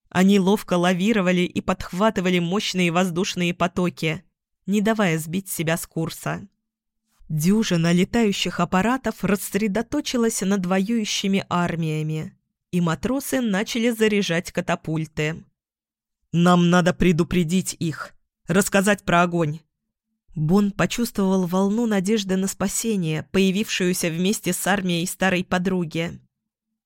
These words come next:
"Я сделаю это, но не вернусь в замок сразу. Мне нужно отлучиться.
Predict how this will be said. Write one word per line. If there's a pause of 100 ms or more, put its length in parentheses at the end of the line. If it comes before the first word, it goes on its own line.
(280)
"Я
сделаю
это, (240)
но
не
вернусь
в
замок
сразу. (400)
Мне
нужно
отлучиться.